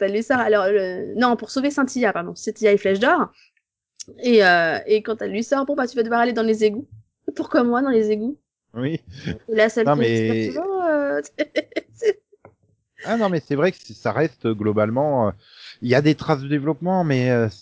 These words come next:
Speaker 2: après, est-ce que c'est le format qui voulait faire une saison, euh, voilà, il y a que treize épisodes, tu peux pas vraiment développer plus en treize épisodes, quoi. C'est vrai que
Speaker 1: Mm.
Speaker 2: la priorité reste quand même le développement de Shira, euh, Satya et, bah, j'aurais aimé un peu Flèche d'Or.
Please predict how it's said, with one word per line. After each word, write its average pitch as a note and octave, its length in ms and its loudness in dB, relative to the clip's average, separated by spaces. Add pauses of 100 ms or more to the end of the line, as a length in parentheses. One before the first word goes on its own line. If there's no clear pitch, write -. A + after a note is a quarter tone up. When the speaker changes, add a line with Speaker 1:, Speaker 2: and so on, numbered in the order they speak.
(220)
Speaker 2:
après, - 280 0
est-ce D3 120 0
que B2+ 80 -4
c'est - 120 -2
le A2+ 80 -6
format C#3 480 -2
qui A#2+ 120 -10
voulait A2+ 180 0
faire A#2+ 220 -2
une A2+ 80 -2
saison, A#2 540 -4
euh, F#2+ 120 -2
voilà, A2 280 2
il G2+ 60 0
y G2 60 2
a F#2+ 40 2
que G2+ 80 -20
treize A2+ 240 -2
épisodes, A2+ 400 0
tu G2+ 140 -6
peux F#2+ 140 -2
pas B2+ 180 2
vraiment A#2 280 2
développer G#2+ 420 -2
plus B2+ 360 -4
en G2+ 80 -6
treize G2+ 220 -2
épisodes, G2+ 420 -2
quoi. F2 160 -4 (460)
C'est - 140 -6
vrai B2+ 120 4
que A#2+ 40 -2
Speaker 1:
Mm. A#2 40 2
Speaker 2:
la F#2+ 60 2
priorité A2+ 500 2
reste A2 280 0
quand G#2+ 80 -2
même A2 140 0
le G2+ 80 0
développement G2+ 460 0
de G2 100 0
Shira, A2 540 2
euh, F2+ 680 -2
Satya G#2 640 0
et, D2+ 800 -4
bah, E2 180 -4
j'aurais - 200 -4
aimé G2 160 -2
un F#2 60 -2
peu G2 140 -4
Flèche F#2+ 280 -4
d'Or. E3+ 280 2